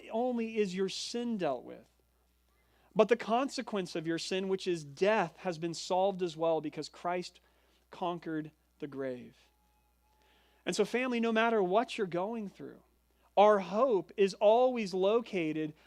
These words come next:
in the work of Christ on our behalf. And because of what Christ has done for us, we always have great reason and great cause to praise the Lord. Well, this brings us now to verses eight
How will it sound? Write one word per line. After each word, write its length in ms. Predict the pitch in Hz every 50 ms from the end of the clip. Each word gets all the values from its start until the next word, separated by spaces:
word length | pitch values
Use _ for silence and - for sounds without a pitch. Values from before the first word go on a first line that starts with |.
| _ _ -
in 140 | 190 202
the 100 | 190 196
work 340 | 185 180 175 190 214 214 -
of 100 | 254 220
Christ 380 | - - 220 202 190 196 - -
on 100 | 202 185
our 140 | 170 170 165
behalf. 440 | 160 147 139 131 127 123 131 170 - _ _ _ _ _ _ _ _ _ _ _ _ _ _ -
And 100 | 175 180
because 280 | 190 160 - 220 208
of 80 | 226 196
what 160 | 208 214 214
Christ 440 | - - - 214 208 226 226 - -
has 120 | 220 180
done 260 | 156 202 196 214 233
for 180 | 214 - 202 202
us, 140 | 196 - -
we 200 | 180 214 226 - _
always 640 | - 196 208 233 262 269 269 233 226 196 175 - -
have 380 | 180 165 156 156 151 147 143 - _ _ _ _ _ -
great 420 | 160 165 170 202 220 240 254 262 240
reason 640 | 196 208 208 196 190 156 156 156 147 139 135 143 - _ _ -
and 180 | 170 170 175
great 340 | 156 160 185 196 208 226 220
cause 500 | - - 208 190 180 165 156 151 143 -
to 140 | - - 170
praise 720 | 160 - - - 185 185 185 180 180 175 175 175 - - - _ _ _ -
the 100 | 165 156
Lord. 380 | 143 139 135 131 123 120 120 123 131 139 _ _ _ _ _ _ _ _ _ _ _ _ _ _ _ _ _ _ _ _ _ _ _ _ - - _ _ _ _
Well, 80 | - 180
this 140 | 196 185
brings 300 | - - 202 208 214 196
us 120 | 196 175 -
now 140 | 190 180 175
to 80 | 170
verses 380 | 156 170 175 170 - 180 151 165
eight 280 | 190 165 165 175 175